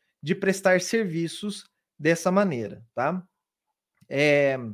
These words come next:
alguns amigos meus, eles, ah, me ligam, por exemplo, hoje, e, e falam assim, "Fábio, eu tenho um projeto aqui que eu precisava uma avaliação de segurança,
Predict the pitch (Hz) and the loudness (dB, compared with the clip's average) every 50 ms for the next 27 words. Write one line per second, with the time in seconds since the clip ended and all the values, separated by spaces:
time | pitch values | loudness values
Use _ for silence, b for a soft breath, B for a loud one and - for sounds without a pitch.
0 | - _ _ _ _ _ _ _ _ _ - 170 180 175 240 285 302 269 208 - | -12 _ _ _ _ _ _ _ _ _ -2 0 0 2 2 2 2 2 0 -2
1 | - - - - 160 156 156 160 185 196 151 143 120 117 127 139 170 202 202 160 | -6 -12 -10 -6 -6 -4 -2 0 0 0 0 -4 -6 -6 -4 -2 0 0 0 0
2 | 120 - - - - - _ _ _ _ _ _ _ _ - - 143 143 147 147 | -4 -6 -10 -18 -20 -20 _ _ _ _ _ _ _ _ -10 -6 -4 -2 0 0
3 | 147 151 160 165 160 156 156 147 135 - - - - _ _ - - 139 135 135 | 2 2 4 4 4 4 2 0 -4 -8 -12 -18 -20 _ _ -10 -6 -4 -2 -2
4 | 131 131 127 123 123 135 - _ _ _ _ _ - 139 170 208 202 175 185 220 | -2 -4 -6 -8 -14 -16 -20 _ _ _ _ _ -4 0 0 2 2 2 2 2
5 | 240 214 156 143 127 113 104 110 _ _ - 143 135 135 131 120 139 165 185 175 | 0 0 -2 -4 -4 -4 -8 -12 _ _ -8 -6 -4 -4 -4 -2 0 0 0 -2
6 | 180 - 120 120 143 170 196 190 151 120 117 104 95 - _ _ _ _ _ _ | -2 -6 -4 0 2 4 4 4 2 0 -6 -10 -12 -12 _ _ _ _ _ _
7 | _ _ _ - - - - - 170 156 - - 175 180 180 175 - 156 131 - | _ _ _ -16 -16 -14 -8 -6 -6 -4 0 2 2 2 2 0 -4 -8 -4 0
8 | - 202 196 175 147 139 131 - - 147 143 - 180 185 202 202 208 214 202 175 | 2 4 4 4 2 0 -4 -6 -6 -6 -2 0 0 0 0 0 2 2 2 2
9 | 139 151 165 170 165 160 165 143 120 - 208 208 190 - 170 170 - - - 151 | 2 2 2 2 2 0 -4 -8 -6 -4 -4 -4 -2 -4 -6 -8 -8 -12 -8 -2
10 | 147 151 156 165 170 170 170 170 160 175 175 180 180 175 - - - 180 180 175 | 0 0 0 0 0 0 0 0 2 2 2 2 2 0 0 -2 -4 -2 -2 -2
11 | - - 190 180 165 147 131 135 135 143 147 147 - 190 202 202 | -4 -6 -4 -2 -2 0 0 0 -2 -2 -6 -6 -6 -6 -6 -6